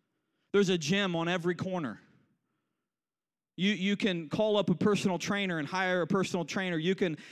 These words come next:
if you've got the resources and the means, you can hire a dietitian, you can hire a chef. There, there is no lack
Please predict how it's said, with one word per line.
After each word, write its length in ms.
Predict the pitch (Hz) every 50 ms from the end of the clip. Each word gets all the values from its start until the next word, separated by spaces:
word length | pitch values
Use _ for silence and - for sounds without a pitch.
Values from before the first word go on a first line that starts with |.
| - -
if 180 | 170 165 -
you've 100 | 165 156
got 220 | 147 - - - -
the 80 | 196
resources 680 | 175 180 208 214 - - 220 196 185 185 - 190 175 156
and 140 | 185 180 175
the 40 | 175
means, 400 | 180 190 196 202 202 202 151 175
you 80 | 185
can 160 | - 175 160
hire 340 | 147 196 185 185 190 190 185
a 60 | 175
dietitian, 720 | 151 180 175 180 175 170 - 214 202 202 - 220 208 196 196
you 120 | 185 180 170
can 120 | 180 165
hire 320 | 160 170 170 180 175 160
a 60 | 147 147
chef. 400 | - - - 220 208 202 - - - - - -
There, 160 | - 220 214 175
there 180 | 170 214 233
is 220 | 240 240 202 165 208
no 200 | 214 214 214 196
lack 540 | 180 170 175 185 196 214 226 233 - -